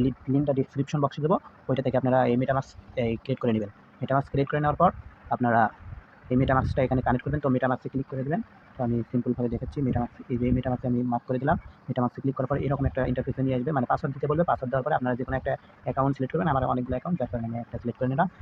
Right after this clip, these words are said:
তো তারপর নেক্সটে ক্লিক করবেন। নেক্সটে ক্লিক করার পর কানেক্টিং একটা অপশন আসবে। তো ওখানে একটু লোড নেবে, লোড নেওয়ার পরে আপনাদের সামনে এরকম একটা পেজ শো করবে। তো এই পেজে আপনারা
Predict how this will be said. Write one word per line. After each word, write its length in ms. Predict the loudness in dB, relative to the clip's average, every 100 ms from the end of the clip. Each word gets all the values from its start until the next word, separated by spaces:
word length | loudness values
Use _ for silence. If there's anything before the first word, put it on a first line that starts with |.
| -10
তো 40 | -2 -2 0
তারপর 180 | 0 0
নেক্সটে 200 | -2 -4
ক্লিক 120 | -8 -8
করবেন। 160 | -6 -4
নেক্সটে 180 | -4 -6
ক্লিক 120 | -6 -4
করার 120 | -2
পর 60 | 0
কানেক্টিং 240 | 0 -2 -2 -6
একটা 120 | -2
অপশন 160 | -2 0
আসবে। 120 | -2 -4 -8 -20 -2
তো 80 | 2 2 2
ওখানে 200 | 0 -2 -2 -10 -20 -10 -6
একটু 140 | -2 0 2
লোড 120 | 2 2
নেবে, 120 | 2 2
লোড 80 | 0
নেওয়ার 120 | 0
পরে 100 | 0
আপনাদের 260 | 0 -2 -10 -12 -14
সামনে 160 | -4 0
এরকম 180 | 0 0 -2
একটা 100 | -4 -4
পেজ 140 | -8 -8 -10
শো 60 | -6
করবে। 160 | -4 -4 -6 -12 -18 -6
তো 80 | 0 2 2 -2
এই 60 | -4
পেজে 180 | -2 0 0
আপনারা 220 | 2 2